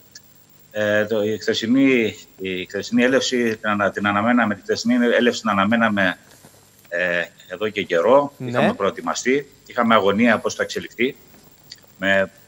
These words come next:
Speaker 1: πρωτόγνωρα μέτρα ασφαλείας και άλλες συνθήκες τελείως διαφορετικές από τα προηγούμενα χρόνια. Και μπορώ να πω ότι, ε, η παραμονή του πλοίου από το πρωί, από τις, ε, οκτώ μέχρι τις εφτά το απόγευμα,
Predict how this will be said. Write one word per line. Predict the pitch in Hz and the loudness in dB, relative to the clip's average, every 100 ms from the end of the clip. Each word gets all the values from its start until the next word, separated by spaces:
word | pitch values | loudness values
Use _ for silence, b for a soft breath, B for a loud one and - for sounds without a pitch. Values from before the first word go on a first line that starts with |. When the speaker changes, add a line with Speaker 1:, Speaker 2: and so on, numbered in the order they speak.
| _ - | _ -4
Speaker 1:
πρωτόγνωρα | 101 101 117 117 107 104 | -4 0 2 4 6 4
μέτρα | 110 110 101 | 2 4 4
ασφαλείας | 95 - 90 107 98 92 - - - - - - - - | 4 -2 -2 0 0 -2 -10 -18 -20 -20 -20 -20 -20 -2
και | 98 | 2
άλλες | 113 101 | 4 2
συνθήκες | 101 - 107 98 92 - | -2 -6 -4 -4 -4 -4
τελείως | 92 107 101 | -2 -2 0
διαφορετικές | 92 95 90 - 101 98 | -2 -2 -6 -6 -6 -6
από | 87 | -6
τα | 87 | -6
προηγούμενα | 90 98 98 87 | -4 -4 -2 -4
χρόνια. | 92 104 131 160 - - - - - _ _ - | 0 0 2 -2 -8 -20 -20 -20 -20 _ _ -6
Και | 117 | 2
μπορώ | 123 143 | 4 6
να | 131 | 6
πω | 123 139 | 6 4
ότι, | 135 131 113 107 98 - - - - - - | 4 2 0 0 -2 -6 -20 -20 -20 -20 -14
ε, | 190 196 | -4 -2
η | 196 | 0
παραμονή | 202 98 - 113 | 0 0 0 0
του | 123 107 | -2 -2
πλοίου | 117 127 110 101 | 0 2 4 2
από | 95 | 0
το | 95 | -4
πρωί, | 87 101 113 | 0 2 4
από | 107 | 2
τις, | 98 - | -2 -8
ε, | 95 92 - 87 | -6 -8 -8 -14
οκτώ | - 113 | -4 -4
μέχρι | 101 104 107 | -2 -4 -6
τις | - - | -6 -6
εφτά | 92 - 107 | -6 0 0
το | 92 | 2
απόγευμα, | - 117 135 147 151 | 0 0 0 -2 -4